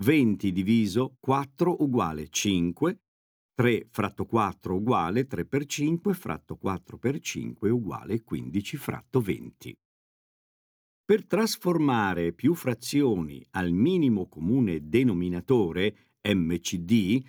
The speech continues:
si riducono le frazioni ai minimi termini.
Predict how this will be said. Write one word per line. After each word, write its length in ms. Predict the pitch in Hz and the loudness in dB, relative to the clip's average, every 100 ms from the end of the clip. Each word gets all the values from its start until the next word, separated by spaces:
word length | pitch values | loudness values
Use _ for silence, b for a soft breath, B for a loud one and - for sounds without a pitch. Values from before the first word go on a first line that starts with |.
| b b b | b b b
si 220 | - 180 | -2 2
riducono 580 | 220 202 170 - 104 92 | 2 4 2 0 0 2
le 100 | 90 | 0
frazioni 600 | - 127 - 233 247 220 | -2 -4 0 2 4 0
ai 180 | - 151 | 0 2
minimi 360 | 131 123 98 78 | 4 2 2 -4
termini. 580 | - 60 52 58 58 | -8 -14 -14 -14 -14